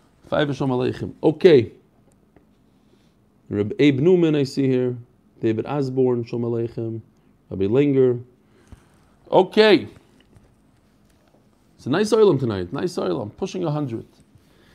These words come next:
You hear this? Seventy-five locations for Siyumim. Unbelievable. Unreal.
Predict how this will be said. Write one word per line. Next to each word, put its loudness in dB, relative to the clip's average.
You 2
hear 8
this? 2
Seventy-five 0
locations 2
for -10
Siyumim. -4
Unbelievable. 2
Unreal. 0